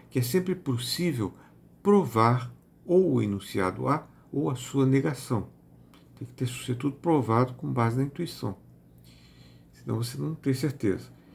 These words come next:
Essa lei está intimamente relacionada com o princípio da bivalência, que afirma que toda proposição é verdadeira ou falsa. Na verdade, é um modo de dizer diferente das coisas.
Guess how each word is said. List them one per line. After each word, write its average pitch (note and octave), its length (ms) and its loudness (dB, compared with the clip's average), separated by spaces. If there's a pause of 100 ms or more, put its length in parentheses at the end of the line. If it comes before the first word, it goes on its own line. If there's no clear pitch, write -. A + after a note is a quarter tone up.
(360)
Essa A2+ 280 -2
lei C#3 420 4
está - 460 -6
intimamente A#2+ 640 0
relacionada G2 720 -2
com C#3 160 -10
o C3+ 40 -6
princípio C3+ 420 -6
da C#3 80 2
bivalência, A#2+ 760 0 (460)
que G#2+ 100 -10
afirma B2+ 420 -2 (340)
que A2+ 260 -4 (200)
toda D#3+ 180 4
proposição A#2+ 680 -4 (200)
é G#2+ 100 -6
verdadeira G2+ 540 0
ou C3 80 0
falsa. - 580 -10 (720)
Na A#2+ 60 -12
verdade, C3+ 320 -4
é - 20 -2
um E3+ 160 -6 (320)
modo A2+ 380 6
de - 160 -12
dizer G2+ 440 -4
diferente G2+ 760 -4
das - 200 -18
coisas. - 580 -4